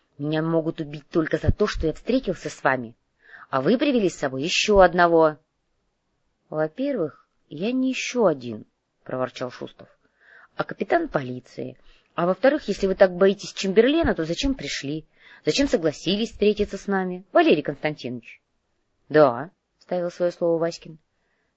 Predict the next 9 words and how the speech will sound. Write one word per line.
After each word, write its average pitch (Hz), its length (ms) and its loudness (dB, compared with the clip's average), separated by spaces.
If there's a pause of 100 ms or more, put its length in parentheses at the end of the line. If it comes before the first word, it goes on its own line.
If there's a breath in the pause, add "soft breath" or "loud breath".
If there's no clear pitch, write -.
«Зачем 156 400 -2
пришёл?» 220 500 4 (600)
Павлов 139 360 -2
горько 143 260 -4
рассмеялся. 135 640 -8 (1080 soft breath)
«Не 175 180 0
вижу 196 200 0
другого 190 400 8
выхода». 147 420 0